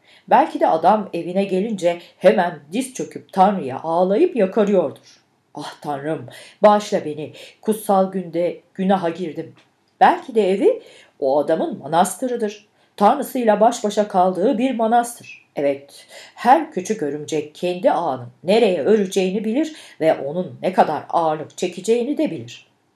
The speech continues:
Ciddi konuştuğu zamanlarda çok önemli bir sırrı açıklıyormuş gibi sesi alçalıp boğuklaşıyordu. "Bak işte, sen tartışıp düşünüyorsun. Bunun için sen henüz çok gençsin.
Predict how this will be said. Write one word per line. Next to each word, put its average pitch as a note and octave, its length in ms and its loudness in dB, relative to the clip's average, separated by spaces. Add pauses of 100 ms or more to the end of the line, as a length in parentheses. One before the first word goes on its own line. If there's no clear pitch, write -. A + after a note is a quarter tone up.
(560)
Ciddi F#4 360 0
konuştuğu F#3+ 520 -6
zamanlarda C3 840 -4 (220)
çok A#3 240 -4
önemli F3+ 420 -6
bir B3+ 160 -4
sırrı F#3+ 460 -6
açıklıyormuş E3+ 840 -6
gibi D3+ 220 -10
sesi - 560 -6
alçalıp G3+ 680 -12
boğuklaşıyordu. C#3+ 880 -14 (1300)
"Bak - 160 2
işte, - 480 -12 (500)
sen D#3 380 -8 (160)
tartışıp - 580 -12
düşünüyorsun. D#3 720 -8 (560)
Bunun D4+ 240 -6
için D3+ 420 -14
sen E3 340 -12 (100)
henüz E3+ 480 -6
çok - 320 -8
gençsin. F#3+ 540 -8